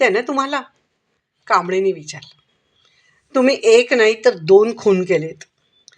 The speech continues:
तिच्या बाळालाही तुम्ही मारलात. कठोरातली कठोर शिक्षा होईल यासाठी मी प्रयत्न करेन. शिंदे आत घेऊन जाणार," असं म्हणून कांबळी बाहेर आले.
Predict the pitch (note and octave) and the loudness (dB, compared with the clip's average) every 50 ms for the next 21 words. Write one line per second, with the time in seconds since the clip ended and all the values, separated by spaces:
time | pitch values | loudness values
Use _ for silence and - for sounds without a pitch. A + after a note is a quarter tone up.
0 | _ _ _ _ _ A#3+ G3 - A#3+ G3+ G3 G3 F3+ F#3 G3+ G#3+ A#3 A#3 A#3 B3 | _ _ _ _ _ -8 -2 -2 -2 0 0 0 0 0 0 0 -2 -2 -4 -6
1 | B3 B3 F#3+ F#3 F3 F3+ D#3+ D#3 D#3 D#3+ - C#3 - _ _ _ _ _ _ _ | -8 -6 -6 -6 -8 -8 -10 -12 -14 -18 -20 -20 -20 _ _ _ _ _ _ _
2 | _ _ _ _ _ _ _ - G3 G3 - - C4 C#4 D4 D4 C#4+ C4+ C4 - | _ _ _ _ _ _ _ -2 -2 -2 0 0 0 2 2 0 -2 -6 -4 -2
3 | A3 G3 G3 - A#3+ B3 B3 - - G#3+ - - - A#3 G3 G3+ G#3 G#3+ G#3 G3 | -2 -2 0 2 2 2 2 0 -4 -4 -4 -2 -2 0 0 -2 -4 -4 -4 -6
4 | F#3 F3+ F3+ - G#3 G3+ A3+ G#3+ G#3+ A3 G#3+ - - E3 F3+ - - G#3+ G3+ - | -8 -6 -6 -8 -6 -6 -4 -6 -6 -6 -8 -8 -14 -14 -14 -6 -6 -6 -4 -2
5 | F#3+ D#3+ D3+ D3+ D#3 - _ _ _ _ _ - - - - - - - C#4+ C#4 | -4 -6 -6 -10 -12 -16 _ _ _ _ _ -20 -20 -20 -18 -8 -4 -2 -2 0
6 | C#4+ D4 D#4+ E4 C#4 B3+ C4 C4 B3 B3+ C4+ C4+ C4+ A#3+ B3+ A3 G3+ G3+ F#3 E3 | 0 2 2 2 2 0 -2 -4 -4 -6 -6 -6 -4 -4 -4 -4 -2 -6 -8 -10
7 | E3 E3+ F3 F#3 _ _ _ _ _ _ _ _ _ _ _ _ _ _ _ _ | -10 -16 -20 -20 _ _ _ _ _ _ _ _ _ _ _ _ _ _ _ _
8 | _ _ _ _ _ _ _ _ _ F#3 E3+ - A3 G3+ F#3 F#3+ F#3+ G3+ G3 G#3 | _ _ _ _ _ _ _ _ _ -16 -10 -8 -8 -6 -6 -6 -8 -6 -6 -8
9 | E3 D#3+ E3+ F3+ F3 F3 D#3+ D#3 D#3 D3+ - - - - | -8 -8 -10 -10 -10 -10 -12 -12 -14 -18 -20 -20 -20 -20